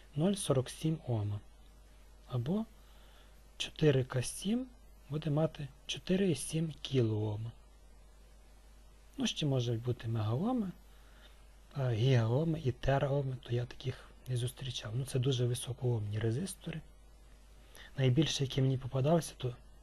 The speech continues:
десять мегаом. На фотографії видно три резистора. На першому видно вісімдесят два Е, означає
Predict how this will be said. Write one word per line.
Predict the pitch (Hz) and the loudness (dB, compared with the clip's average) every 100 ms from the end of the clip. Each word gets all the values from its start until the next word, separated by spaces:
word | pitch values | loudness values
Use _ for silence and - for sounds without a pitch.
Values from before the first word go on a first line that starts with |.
| - | 2
десять | 131 131 131 131 | 4 4 0 2
мегаом. | 127 113 127 101 95 - - - - - - - - - | 2 4 2 0 -4 -10 -20 -20 -20 -20 -20 -20 -20 -12
На | 123 | -8
фотографії | 135 127 117 151 175 156 139 | -6 -4 0 0 -2 -4 -4
видно | 131 139 123 123 - - - - - - - - - - - | -2 -2 -2 -4 -8 -20 -20 -20 -20 -20 -20 -20 -20 -20 -6
три | 123 117 | -2 0
резистора. | 117 101 101 95 - 110 104 - - | 0 -2 -6 -10 -12 -12 -12 -12 -12
На | 117 | -8
першому | 143 127 - 123 117 | -4 -4 -4 -4 -4
видно | 110 104 107 - - - - 127 | -4 -4 -6 -10 -20 -20 -10 -6
вісімдесят | 120 - 123 110 - 139 120 | -4 -2 -2 -2 -4 -2 -2
два | 104 110 110 151 | -2 -4 -6 -4
Е, | 170 180 | -4 -4
означає | 117 117 117 156 175 202 | -6 -6 -6 -4 -2 -2